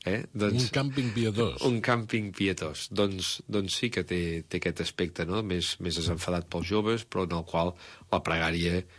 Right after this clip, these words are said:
Speaker 1: eh, marca tots els deu dies, eh? Jo, mm, hi he vist miracles allà, eh?
Speaker 2: Però en quin sentit?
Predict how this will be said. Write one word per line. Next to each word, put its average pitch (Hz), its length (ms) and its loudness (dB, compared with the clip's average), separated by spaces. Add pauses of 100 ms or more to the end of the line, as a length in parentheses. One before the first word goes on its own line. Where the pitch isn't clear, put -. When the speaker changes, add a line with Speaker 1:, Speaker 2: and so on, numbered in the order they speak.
(180)
Speaker 1:
eh, 78 400 0
marca 85 720 0 (420)
tots 92 320 0
els 87 160 -2
deu 95 160 0
dies, 80 480 -4
eh? 87 160 -6 (160)
Jo, 117 320 2 (160)
mm, 95 320 -8
hi 104 220 0
he 98 80 2
vist 101 260 0
miracles 80 560 -2
allà, 69 240 -14
eh? - 80 -18 (1300)
Speaker 2:
Però 101 120 -4
en 101 80 -2
quin 95 160 0
sentit? 82 400 0